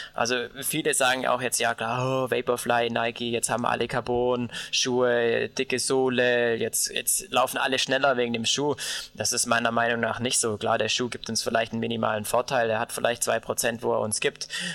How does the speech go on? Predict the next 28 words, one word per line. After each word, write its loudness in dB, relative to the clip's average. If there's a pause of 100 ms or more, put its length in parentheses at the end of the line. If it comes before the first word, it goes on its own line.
Ähm, 2 (840)
aber 2
man 2
muss 2
auch 2
denken, -2
dass 2
wir 0
quasi 0
durch, -2
äh, 0
Corona, 0 (320)
ähm, 2 (960)
keine 2
Wettkämpfe 2
laufen 0
konnten. -2
Dadurch 2
haben -2
viele -2
wahrscheinlich -2
gesagt, 0
was 0
ich 2
auch 2
gemacht 0
habe, -2
gut, -2